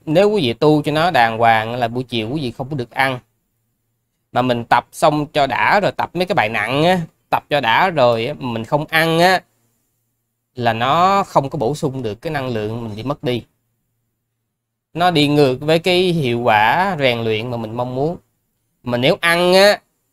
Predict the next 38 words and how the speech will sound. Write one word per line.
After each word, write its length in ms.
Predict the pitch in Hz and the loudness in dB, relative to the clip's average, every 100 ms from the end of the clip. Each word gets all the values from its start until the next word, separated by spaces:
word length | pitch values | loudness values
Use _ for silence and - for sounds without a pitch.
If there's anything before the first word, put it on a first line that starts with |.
| _ _ | _ _
là 120 | 110 101 | -8 -4
phạm 240 | 107 117 | -4 -4
giới. 300 | 131 139 190 _ _ _ _ _ _ _ _ _ _ _ _ _ _ _ _ _ | -2 -2 -4 _ _ _ _ _ _ _ _ _ _ _ _ _ _ _ _ _
À, 400 | - 131 131 131 127 | -2 4 6 4 4
còn 400 | 143 139 139 143 | 6 6 4 2
nếu 200 | 160 220 | 2 2
quý 100 | 233 | 0
vị 80 | 135 | 0
tập 160 | 139 - | 0 -2
buổi 180 | 139 160 | -4 0
sáng 580 | - 180 202 240 285 254 | 4 4 4 0 -4 -2
thì, 400 | 151 135 127 123 | 2 2 2 4
à, 200 | 123 123 120 117 _ _ _ _ _ _ _ _ _ _ _ _ _ _ _ _ | 2 2 -4 -10 _ _ _ _ _ _ _ _ _ _ _ _ _ _ _ _
học 120 | 131 139 | -10 -4
cũng 120 | 165 | -4
không 140 | 185 190 | -4 -6
sao. 220 | 202 196 _ _ | -6 -8 _ _
À, 120 | 170 165 | -12 -6
tập 80 | 131 | -4
buổi 140 | 156 | -4
sáng 240 | 170 185 | -2 -2
không 140 | 185 165 | -2 -4
sao, 260 | 170 165 | 2 2
nhưng 220 | 160 165 156 | 4 2 2
mà 100 | 127 | 2
nhớ 440 | 139 165 226 247 | 6 6 6 2
là 140 | 156 123 | 0 -2
mình 200 | 120 113 | -4 -6
phải, 420 | 113 110 151 190 | -4 -2 0 2
à, 200 | 165 147 _ _ _ _ | 2 0 _ _ _ _
phục 140 | 123 - | -12 -4
vụ 240 | 117 113 | -2 0
đủ 320 | 123 113 165 208 | 0 0 -2 -4
cái 80 | 196 | -6
thời 160 | 123 | -6
khóa 300 | 104 147 196 | -4 -2 -2
của 120 | 196 | 0
mình. 160 | 160 | -2